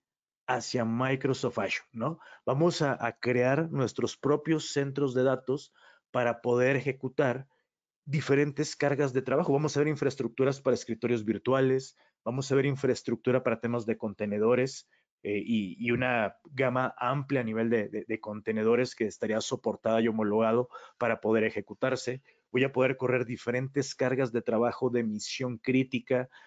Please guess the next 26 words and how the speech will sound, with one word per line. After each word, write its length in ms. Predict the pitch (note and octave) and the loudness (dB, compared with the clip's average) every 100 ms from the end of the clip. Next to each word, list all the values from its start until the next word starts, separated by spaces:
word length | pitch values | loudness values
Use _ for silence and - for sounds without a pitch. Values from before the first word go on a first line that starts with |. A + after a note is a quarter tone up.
| _ _ _ - A2 | _ _ _ -14 -12
no 200 | A2 A2 | -8 -8
sé, 320 | - B2+ G2+ - | -2 0 0 -6
sap 480 | - - - A#2 - | -18 -14 -6 -4 -2
hana, 440 | C3+ B2+ B2 G#2+ A2 _ _ | 0 0 -2 -6 -10 _ _
por, 180 | G2+ G2+ | -10 -8
por 140 | A2 A2 | -6 -4
mencionar 340 | A2+ A2+ B2 | -4 -2 0
alguna, 360 | B2 A#2+ B2 B2 | 0 0 -2 0
al-, 180 | A#2+ B2 | 0 0
algunas 340 | A#2+ C3+ C#3+ | 0 0 2
de 60 | A#2+ | 2
las 140 | - | 0
aplicaciones 540 | - A2+ A2+ B2+ B2 | -6 -4 -2 0 0
de 60 | A#2 | -2
misión 220 | A2 A#2 | -2 -4
crítica, 440 | A2+ A2 A#2 A#2+ - _ - | -4 -4 0 -2 -2 _ -4
pues, 160 | A2 A#2+ | -2 0
más 180 | B2+ | -2
concurridas, 800 | - B2+ A#2 A2+ B2+ B2+ B2 - _ _ - | -2 -2 0 2 4 2 0 -6 _ _ -6
eh, 180 | G#2+ - | -4 0
hoy 240 | C3+ C3 | 2 2
en 100 | B2+ | 0
día 200 | B2+ B2+ | 0 0
por 180 | A#2 A2 | 0 0
nuestros 380 | A2+ - - - | -2 -2 -6 -2
clientes. 640 | C3+ C#3+ C3+ B2+ B2 | 0 0 0 -4 -4